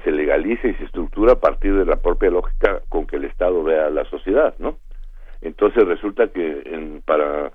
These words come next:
en la lógica normal de nos-, de nuestros libros de texto, en la, en la historia que se nos cuenta, los pueblos negros son un caso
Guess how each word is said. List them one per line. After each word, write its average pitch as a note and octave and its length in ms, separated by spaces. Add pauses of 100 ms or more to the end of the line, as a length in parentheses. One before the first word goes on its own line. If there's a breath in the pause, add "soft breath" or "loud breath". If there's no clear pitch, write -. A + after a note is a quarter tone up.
(280 soft breath)
en D#2+ 240
la D#2+ 100
lógica A2 600
normal F#2+ 480
de G2+ 120
nos-, D#2+ 380
de D#2+ 240
nuestros D#2 360
libros G#2 400
de E2+ 80
texto, G2 500
en D#2 220
la, D2+ 180
en E2 160
la E2 80
historia A2+ 360
que - 100
se E2+ 80
nos D#2+ 160
cuenta, G#2 440 (320 soft breath)
los F2+ 160
pueblos G#2+ 480
negros G#2+ 400 (360)
son G#2+ 140
un G2+ 80
caso G#2+ 180